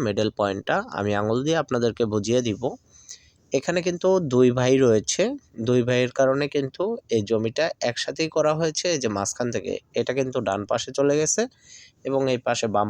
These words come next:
পাশে আপনার রয়েছে। তো দুজনেই জমিটা বিক্রি করতে ইচ্ছুক,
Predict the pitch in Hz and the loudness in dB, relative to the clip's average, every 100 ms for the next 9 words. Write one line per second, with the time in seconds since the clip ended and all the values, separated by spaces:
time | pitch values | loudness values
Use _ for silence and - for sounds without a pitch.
0 | 101 113 120 104 110 101 101 98 - 226 | 0 0 0 -2 -2 -2 -2 -2 -4 -8
1 | - _ - - _ - 98 110 120 156 | -10 _ -20 -20 _ -4 0 2 2 2
2 | 190 220 175 143 131 139 123 - 131 135 | 2 2 2 2 2 2 0 0 -2 -2
3 | - 143 117 - 185 | 2 2 2 -2 -4